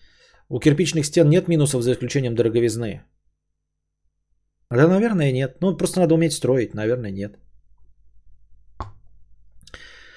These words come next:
Кадавр, скажи, пожалуйста, только что увидел хату, которая круче моей раза в три. Позавидовал, но замотивировался. И далее увидел в Дубаях хату, которая круче моей раз в двадцать пять.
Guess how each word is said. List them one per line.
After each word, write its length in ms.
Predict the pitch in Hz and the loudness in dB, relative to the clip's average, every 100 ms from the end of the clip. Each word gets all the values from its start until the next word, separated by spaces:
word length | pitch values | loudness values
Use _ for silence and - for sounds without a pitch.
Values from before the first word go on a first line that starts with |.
| - - _ _ _ _ _ - | -20 -20 _ _ _ _ _ -2
Кадавр, 400 | 160 180 196 165 | 2 4 4 4
скажи, 320 | 143 165 196 | 2 0 0
пожалуйста, 680 | 214 160 185 170 135 - 123 | 2 4 6 6 4 0 0
только 280 | - 180 175 | 2 2 2
что 220 | - 165 | 0 2
увидел 320 | 151 170 156 | 4 4 4
хату, 320 | 151 190 185 151 | 2 2 0 0
которая 420 | 143 156 147 143 | 0 2 4 2
круче 360 | 147 170 147 | 4 2 2
моей 460 | 131 131 131 202 156 | 0 2 4 4 4
раза 280 | 131 131 139 | 4 4 0
в 100 | - | 0
три. 440 | 147 147 113 - - - _ - | 4 4 4 -2 -20 -20 _ 0
Позавидовал, 800 | 139 151 170 160 127 110 95 - _ _ _ _ _ _ _ _ - | 2 6 6 6 4 2 0 -8 _ _ _ _ _ _ _ _ -6
но 460 | 135 139 185 190 - | 0 4 4 4 0
замотивировался. 960 | 131 160 170 175 160 117 104 101 - - | 0 0 2 6 6 6 2 -6 -8 -10
И 140 | 135 139 | -4 2
далее 360 | 156 208 190 | 4 6 8
увидел 360 | 165 175 180 165 | 6 6 4 4
в 60 | |
Дубаях 500 | 135 156 156 175 226 | 4 4 6 6 4
хату, 400 | - - 214 170 | 0 -2 0 2
которая 360 | 147 139 170 156 | 2 4 6 4
круче 320 | 156 220 - | 2 -2 0
моей 300 | 147 143 165 | 2 4 6
раз 240 | 147 170 131 | 6 4 2
в 140 | 120 | -8
двадцать 500 | 113 120 160 196 - | -2 2 2 0 -2
пять. 340 | 202 160 - | 2 2 0